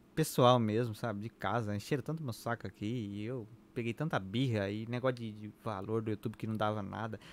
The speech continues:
Chega uma hora, você junta tudo, sabe? Pica o pé. É assim, foi isso aí que aconteceu. Mas eu não esqueci de vocês não, tá? Tanto que todo mundo que conversa comigo no Face, eu tô dando atenção pra todo mundo.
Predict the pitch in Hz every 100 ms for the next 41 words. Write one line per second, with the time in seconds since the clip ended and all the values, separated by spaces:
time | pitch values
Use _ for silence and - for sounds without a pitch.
0 | - - 285 139 147 143 123 - 123 143
1 | 175 135 - 147 - 147 123 - - -
2 | 160 - 107 110 - - - 180 156 139
3 | 139 165 165 160 156 156 165 156 - 110
4 | 101 - - 185 190 196 190 175 - 170
5 | 160 - 165 110 98 101 131 147 156 -
6 | 156 139 - 233 190 147 139 131 120 113
7 | 120 113 110 - 135 131 147 151 139 143
8 | 135 131 143 135 123 - 214 220 151 104